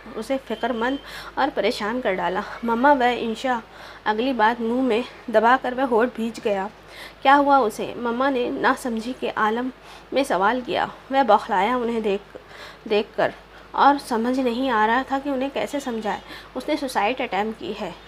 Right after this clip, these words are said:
उसकी नज़रें, उसने नज़र झुकाकर यूं कहा जैसे इस सब का जिम्मेदार खुद हो। माहिन, जो उसके कहने पर वॉलेट और गाड़ी की चाबी लेने दौड़ी थी, उसके हाथों से वॉलेट छूटकर ज़मीन पर गिर गया। मुंह पर हाथ रखे वह उल्टे कदमों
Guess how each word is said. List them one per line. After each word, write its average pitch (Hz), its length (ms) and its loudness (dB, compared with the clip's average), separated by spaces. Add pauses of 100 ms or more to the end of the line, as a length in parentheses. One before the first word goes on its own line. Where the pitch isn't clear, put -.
(160)
उसकी 302 280 -6
नज़रें, 247 420 -2 (580)
उसने 269 260 -4
नज़र 247 280 0
झुकाकर 247 480 -2
यूं 254 200 -4
कहा 233 300 -6
जैसे 285 340 -2
इस - 180 -6
सब 226 280 -6
का 247 100 -4
जिम्मेदार 226 560 0
खुद 247 240 -4
हो। - 120 -6 (400)
माहिन, 226 360 2
जो 277 140 0
उसके - 280 -4
कहने 233 400 -4
पर 214 180 -2
वॉलेट 220 460 0 (340)
और 240 240 -2
गाड़ी 202 260 0
की 247 160 -10
चाबी 208 320 -6
लेने 220 280 -4
दौड़ी 220 280 -4
थी, - 240 -10 (420)
उसके 285 220 0
हाथों 254 440 0
से 240 160 -2
वॉलेट 220 360 2
छूटकर 240 320 -6
ज़मीन 220 320 -2
पर 240 120 -6
गिर 190 200 -4
गया। 185 200 -2 (160)
मुंह 269 200 -4
पर 262 140 -2
हाथ 247 340 -4
रखे 233 220 -4
वह 254 120 -4
उल्टे 220 360 -4
कदमों 226 340 -4